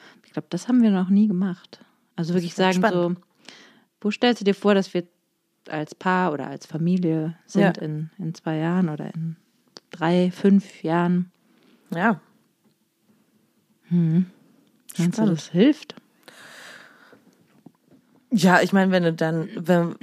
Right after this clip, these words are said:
Speaker 2: kann ich mir schon vorstellen, weil erstens, du hast ja eben gesagt,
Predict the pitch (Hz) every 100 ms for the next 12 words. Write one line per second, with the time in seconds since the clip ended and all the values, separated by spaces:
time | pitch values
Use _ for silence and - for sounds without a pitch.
0 | 196 170 _ _ _ - 170 175 165 196
1 | 190 208 202 180 - 202 233 - 202 214
2 | 220 - 196 233 240 180 160 190 214 -